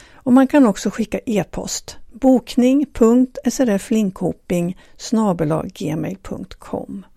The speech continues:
Och anmälan är bindande efter den femte juni.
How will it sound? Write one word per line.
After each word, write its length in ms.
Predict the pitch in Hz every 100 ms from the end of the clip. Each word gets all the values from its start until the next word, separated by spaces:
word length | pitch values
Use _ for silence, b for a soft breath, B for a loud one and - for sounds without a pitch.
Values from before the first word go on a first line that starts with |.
| b b b
Och 200 | b 208
anmälan 420 | 220 208 190 208
är 60 | 185
bindande 760 | 185 226 220 170 165 202 190 185
efter 280 | 185 -
den 100 | 175
femte 380 | - 196 175 -
juni. 340 | - - -